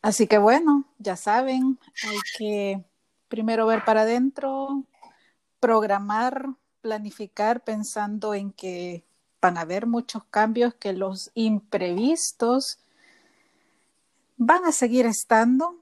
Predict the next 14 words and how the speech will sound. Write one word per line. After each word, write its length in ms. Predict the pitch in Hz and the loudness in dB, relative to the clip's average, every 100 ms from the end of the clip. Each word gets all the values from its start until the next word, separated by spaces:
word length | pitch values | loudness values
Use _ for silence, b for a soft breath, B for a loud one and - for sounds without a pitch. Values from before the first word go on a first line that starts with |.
| - | -8
pero 320 | 226 214 196 | -8 -6 -10
que 160 | - 202 | -12 -10
mientras 760 | 202 202 208 196 - 196 - | -6 -4 -6 -2 0 0 0
más 240 | 220 220 233 | 2 2 4
centrados 960 | 254 240 - 220 214 208 214 - - _ _ _ | 2 2 2 4 4 2 -6 -12 -18 _ _ _
y 60 | 226 | -16
más 220 | 196 196 | -10 -6
alineados 640 | 220 196 196 202 208 190 | -6 -6 -6 -2 -2 -2
estemos 760 | 185 - 190 196 208 226 - - _ _ _ _ | -6 -8 -8 -6 -6 -6 -10 -16 _ _ _ _
a 100 | - | -14
nivel 320 | 185 175 175 170 | -12 -6 -6 -6
físico, 500 | - 240 - 233 190 | -2 -2 -2 -6 -6
emocional, 800 | 185 175 - 156 185 190 196 208 _ | -6 -8 -8 -6 -4 -4 -6 -10 _
mental 760 | - 170 160 156 185 185 185 | -10 -8 -8 -6 -2 0 -2